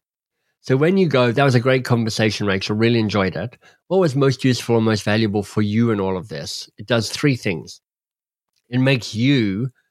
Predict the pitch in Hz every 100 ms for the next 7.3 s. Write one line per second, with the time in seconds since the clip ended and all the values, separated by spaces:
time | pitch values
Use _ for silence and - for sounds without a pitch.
0 | _ _ - 131 120 117 _ 113 110 110
1 | 110 113 120 113 - 104 107 107 107 104
2 | 104 - 104 92 85 64 _ _ _ _
3 | _ _ _ 120 117 117 120 117 92 98
4 | 117 110 123 104 107 104 104 104 104 104
5 | 110 104 - 107 101 95 - 95 - 92
6 | 82 - - _ _ - 104 - - 113
7 | 120 - 113